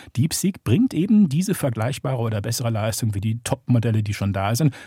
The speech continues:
braucht aber viel geringere Hardware-Anforderungen. Es ist eben angeblich viel effizienter.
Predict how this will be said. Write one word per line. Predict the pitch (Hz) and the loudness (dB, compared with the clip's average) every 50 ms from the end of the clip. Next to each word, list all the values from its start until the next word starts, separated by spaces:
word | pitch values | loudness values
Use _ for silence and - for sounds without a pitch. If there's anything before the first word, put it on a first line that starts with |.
| - - | -14 -10
braucht | - - 165 160 - - | -4 -2 -2 -2 -2 -4
aber | 123 120 - - | -4 -4 -4 -4
viel | - - - 208 277 277 | -6 -4 -2 -2 0 0
geringere | - 151 139 147 175 196 175 - 135 110 | 0 0 2 2 2 2 2 0 -2 0
Hardware-Anforderungen. | 104 120 156 190 - - - 160 151 - 127 151 151 - - 131 131 135 131 131 127 131 143 - | 0 0 -2 -2 -2 -2 -2 -2 0 0 0 -2 -2 -2 -4 -4 -4 -2 -2 -2 0 0 -2 -2
Es | - 117 | -4 -6
ist | - 117 - - | -6 -6 -6 -6
eben | 147 131 139 123 | -4 -4 -4 -2
angeblich | - 131 151 165 156 147 - - 147 | 0 2 2 2 2 0 -2 -4 -6
viel | - - - - 214 226 | -8 -6 -4 -2 -2 -2
effizienter. | 185 - - 175 - 208 214 185 - 92 | -2 -4 -6 -6 -4 -4 -4 -4 -6 -8